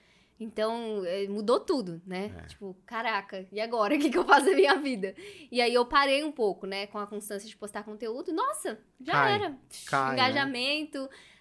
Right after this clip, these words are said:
Speaker 1: Nossa,
Speaker 2: Não.
Speaker 1: as vendas dos cursos. Então, tudo cai porque você
Speaker 2: Cai.
Speaker 1: não tá ali com a cem por cento de você,
Speaker 2: Sim.
Speaker 1: né? Então, é, é um caminho que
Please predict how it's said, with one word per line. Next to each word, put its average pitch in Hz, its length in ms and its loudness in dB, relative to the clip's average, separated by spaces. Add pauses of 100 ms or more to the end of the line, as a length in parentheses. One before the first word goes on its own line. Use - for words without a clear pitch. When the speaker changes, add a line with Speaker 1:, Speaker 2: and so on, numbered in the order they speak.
(120)
Speaker 1:
Nossa, 285 540 2
Speaker 2:
Não. 220 200 2
Speaker 1:
as 233 120 2
vendas 262 340 -2
dos 247 180 -4
cursos. 262 380 -4
Então, 254 240 -8
tudo 320 280 -4
cai 339 340 2
porque 277 240 -8
você 247 160 -6
Speaker 2:
Cai. 208 100 0
Speaker 1:
não 175 160 -4
tá 269 220 2
ali 262 260 -2
com 277 220 -10
a 254 180 -4 (160)
cem 269 240 -2
por 302 160 -6
cento 247 340 -6
de 214 100 -10
você, 214 300 -8
Speaker 2:
Sim. 180 40 -8
Speaker 1:
né? 175 220 -14 (680)
Então, 196 240 -8
é, 196 480 -6
é 196 60 -6
um 220 100 -8
caminho 240 460 -8
que 226 340 -12